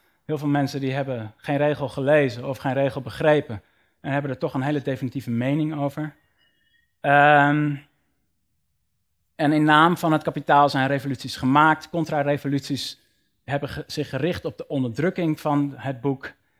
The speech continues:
eh, als een van de meest krachtige wapens van het socialisme. En met de Rus-, Russische revolutie had je dus eigenlijk gewoon een, een, een, een nieuwe maatschappij, een nieuwe samenleving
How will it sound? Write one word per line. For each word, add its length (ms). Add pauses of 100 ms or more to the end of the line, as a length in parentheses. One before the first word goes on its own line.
(280)
eh, 460
als 160
een 140
van 140
de 60
meest 240
krachtige 420
wapens 400
van 140
het 100
socialisme. 600 (1200)
En 220
met 140
de 60
Rus-, 200
Russische 460
revolutie 720
had 160
je 60
dus 240
eigenlijk 420
gewoon 220
een, 160
een, 240
een, 300
een 180
nieuwe 200
maatschappij, 640
een 80
nieuwe 180
samenleving 840